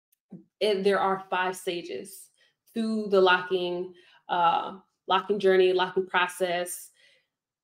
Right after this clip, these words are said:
Those five stages are: you got the starter phase. That starter phase is going to include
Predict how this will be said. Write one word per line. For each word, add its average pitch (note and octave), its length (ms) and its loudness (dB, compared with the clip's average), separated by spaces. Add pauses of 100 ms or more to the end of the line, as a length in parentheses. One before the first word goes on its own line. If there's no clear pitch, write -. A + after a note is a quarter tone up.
(200)
Those C4 300 10
five C4+ 280 6
stages A#3 420 4
are: A3 400 4 (1040)
you F#3 100 -8
got G3 200 2
the G3 60 -12
starter A#3+ 440 2
phase. D4+ 420 -2 (880)
That F#3+ 160 0
starter A#3+ 360 2
phase A#3 420 0
is G3 160 0
going G3 340 4 (100)
to F#3+ 420 0 (320)
include B3+ 880 -4